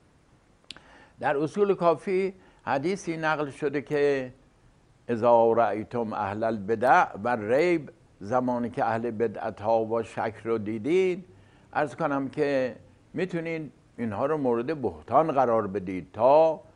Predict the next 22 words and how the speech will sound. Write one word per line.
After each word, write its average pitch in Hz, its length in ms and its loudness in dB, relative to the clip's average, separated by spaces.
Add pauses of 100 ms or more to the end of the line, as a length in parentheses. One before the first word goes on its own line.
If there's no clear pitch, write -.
(260)
طمع 120 320 0 (140)
بر 101 140 0
دینتون 120 760 -4
نکنن 76 460 -8 (920)
و 131 420 4 (420)
وقیعه 147 800 2
بسیار 143 800 4
و 135 100 -2
سب 156 640 0
بسیار 143 460 4
به 135 80 2
اونها 120 300 0
بکنید، 104 540 -4
حرفای 139 560 0
زشت 135 380 0
درباره 113 460 2
اونها 107 380 -2
بزنید. 98 580 -4 (880)
<clears throat> 135 840 -4
من 214 180 0
گفتم 185 440 0
این 185 360 -8